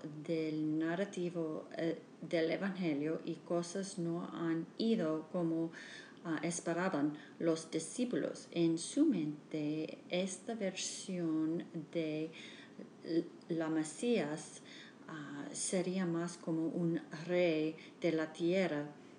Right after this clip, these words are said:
um, quien entrará y derrocar el gobierno romano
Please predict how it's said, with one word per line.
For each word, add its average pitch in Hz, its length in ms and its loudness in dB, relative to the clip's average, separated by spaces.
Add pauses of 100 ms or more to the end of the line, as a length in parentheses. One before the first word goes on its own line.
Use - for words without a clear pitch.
(360)
um, 156 340 0 (120)
quien 160 540 6 (400)
entrará 180 1200 2 (280)
y 165 320 4
derrocar 175 880 4 (420)
el 175 160 4
gobierno 165 760 4
romano 185 800 2